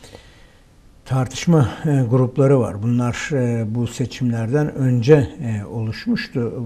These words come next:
Bunlar, e, blokun çeşitli kesimleri ve B D P'nin içinde yer aldığı, e, Demokratik Anayasa Hareketi, e, hepimiz,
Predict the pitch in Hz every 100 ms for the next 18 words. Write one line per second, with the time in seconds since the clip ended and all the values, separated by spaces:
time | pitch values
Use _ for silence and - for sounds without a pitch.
0 | 120 127 131 127 - 139 123 110 113 127
1 | 123 - - 151 139 135 135 - - -
2 | - 139 117 - 180 - 135 - 117 107
3 | 135 202 139 147 135 131 123 127 117 -
4 | 117 117 - - - 117 113 104 - -
5 | - 135 139 127 110 104 131 175 208 147
6 | 123 131 127 - 117 - - 120 123 113
7 | - 107 98 - 110 107 104 104 123 143
8 | - 120 110 - 131 - 135 127 110 -